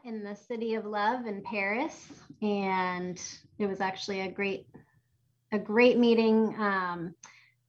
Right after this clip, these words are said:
Mike Lamb and Bethany Jones, who I had grown up in the teen ministry with, actually set us up on a date.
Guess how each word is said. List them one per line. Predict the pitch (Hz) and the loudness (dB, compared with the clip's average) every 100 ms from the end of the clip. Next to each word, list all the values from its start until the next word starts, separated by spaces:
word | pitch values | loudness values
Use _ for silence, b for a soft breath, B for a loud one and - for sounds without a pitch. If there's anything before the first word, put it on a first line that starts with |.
| _ _ - | _ _ 0
Mike | 202 220 240 254 | 4 6 6 6
Lamb | 233 220 220 247 294 | 4 6 6 6 4
and | 247 214 | 4 0
Bethany | 208 202 208 226 214 | 4 2 2 -2 -2
Jones, | 196 208 196 208 269 311 - - | 0 0 2 2 2 0 -4 -8
who | - 196 190 | -2 -2 0
I | 185 | 2
had | 196 190 | 2 0
grown | 202 | -2
up | 196 196 | -2 -4
in | 190 | -4
the | 185 | -4
teen | - 202 | -2 0
ministry | 202 202 208 - 220 | 2 0 -2 2 2
with, | 226 254 269 _ _ _ _ - | 4 0 -2 _ _ _ _ 0
actually | 202 - 214 202 | 0 0 -2 -2
set | - 214 202 | 0 4 6
us | 196 196 | 4 4
up | 202 196 196 | 4 4 2
on | 202 | -4
a | 190 | -4
date. | 180 202 196 190 | 0 2 0 -2